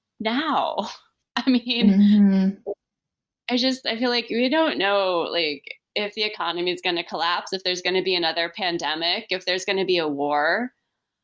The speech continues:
Speaker 1: So, but I'm, I'm super satisfied with where I am and, and what's around me. And yeah,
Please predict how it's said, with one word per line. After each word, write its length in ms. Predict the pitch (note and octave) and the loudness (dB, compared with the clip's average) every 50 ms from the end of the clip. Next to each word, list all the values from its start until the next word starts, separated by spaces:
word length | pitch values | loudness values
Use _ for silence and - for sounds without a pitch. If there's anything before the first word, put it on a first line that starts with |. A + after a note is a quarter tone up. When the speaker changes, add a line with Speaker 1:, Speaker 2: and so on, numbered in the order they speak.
| _ _ _ _ _ _ _ _ _ - | _ _ _ _ _ _ _ _ _ -10
Speaker 1:
So, 760 | - - A3 G#3 F#3+ G3 F#3+ F3+ F3 F3 E3+ F3 G3+ A3 B3 _ _ _ _ _ _ _ _ _ _ _ _ _ _ _ _ _ _ _ _ _ _ _ _ _ _ _ _ _ _ _ _ _ _ - A3 A3 | -6 -2 0 2 2 2 2 2 2 0 0 -2 -4 -10 -18 _ _ _ _ _ _ _ _ _ _ _ _ _ _ _ _ _ _ _ _ _ _ _ _ _ _ _ _ _ _ _ _ _ _ -20 -14 -8
but 100 | - A#3 - | -8 -8 -6
I'm, 260 | - C4+ D4+ D#4 D4+ - - | 0 2 4 4 4 4 2
I'm 240 | B3 C#4 D4 D4+ | 2 4 4 4
super 560 | D4 - - D4 D4 - D#4+ D4+ D4+ D4 C#4+ C4+ - - _ _ _ - | 4 2 0 -2 -2 0 0 2 2 2 0 -2 -4 -10 _ _ _ -6
satisfied 800 | A3+ G3+ G#3 C#4 F4+ F4 F4 - - - F3+ F3 F3 F3 F3 F3 | -4 -4 -2 0 0 -2 -2 -2 -4 -2 0 0 0 0 0 0
with 200 | F#3 F3 F3 - | -2 -4 -4 -4
where 220 | F#3+ F#3 F3 E3+ | -2 -2 0 0
I 80 | E3 E3 E3 D#3+ - - | 0 0 -2 -2 -2 -4
am 300 | D3+ D#3 D#3 D#3 D#3+ E3+ | -4 -4 -4 -2 -2 -2
and, 340 | D#3+ D#3 D3+ D3+ D#3+ D#3+ - - - - _ - | 0 0 0 0 -2 -2 -4 -4 -6 -6 _ -10
and 380 | - F#3 F3 E3 E3 E3 - - - _ _ _ _ - | -6 -4 -2 -2 -2 -2 -4 -6 -10 _ _ _ _ -4
what's 280 | G3+ F#3+ F#3 F#3 - | -2 -2 -2 -4 -4
around 420 | G3 F3 E3+ D#3 D3 D3+ D#3 D#3 D#3+ | -4 -4 -4 -4 -2 -4 -4 -4 -6
me. 340 | D#3+ D#3 D#3 D#3+ E3+ - - - | -6 -6 -4 -4 -4 -4 -6 -6
And 400 | - D#3 D3+ D3 - D3+ E3+ E3+ - - - - _ _ _ _ _ _ _ _ _ _ _ _ _ _ _ _ _ _ _ _ _ _ _ _ _ - - - - - | -8 -8 -6 -6 -8 -6 -6 -4 -4 -4 -6 -8 _ _ _ _ _ _ _ _ _ _ _ _ _ _ _ _ _ _ _ _ _ _ _ _ _ -20 -20 -18 -10 -4
yeah, 340 | A#3 B3+ C4 B3+ A#3 - | -2 0 0 0 -2 -4